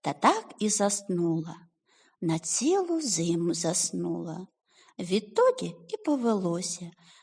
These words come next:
як тільки роздарує берізка своє золоте листя, так і засне на всю зиму,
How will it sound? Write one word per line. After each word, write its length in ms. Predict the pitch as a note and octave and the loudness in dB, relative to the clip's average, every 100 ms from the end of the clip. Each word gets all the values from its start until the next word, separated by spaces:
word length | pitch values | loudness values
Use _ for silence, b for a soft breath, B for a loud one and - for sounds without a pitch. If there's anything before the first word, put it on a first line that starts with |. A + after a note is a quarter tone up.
| b | b
як 260 | F3 E3+ E3+ | 0 0 0
тільки 400 | F3+ E3+ E3+ E3+ | -4 -2 -2 -2
роздарує 760 | E3+ E3 E3+ E3 B3+ F#4+ A3+ E3+ | -2 -2 -2 0 -2 0 2 2
берізка 640 | E3+ F#3 G3 F#3 - F#3+ | 2 2 4 0 2 2
своє 400 | - G#3+ A#3 A#3+ | 2 4 6 6
золоте 500 | B3 B3+ C4+ C4+ D4+ | 6 6 6 6 6
листя, 600 | D#4 C#4+ E3+ - - F3+ b b b b _ | 8 4 2 -2 -8 -14 b b b b _
так 260 | E3+ E3+ C4 | 0 2 2
і 80 | F4 | 4
засне 520 | B4+ C5+ C#4+ B3+ B3+ | 4 6 6 8 8
на 140 | A#3+ | 6
всю 280 | B3 B3+ A#3+ | 4 0 0
зиму, 600 | G#3+ A3+ A3+ G#3+ G#3+ | 0 0 2 0 -2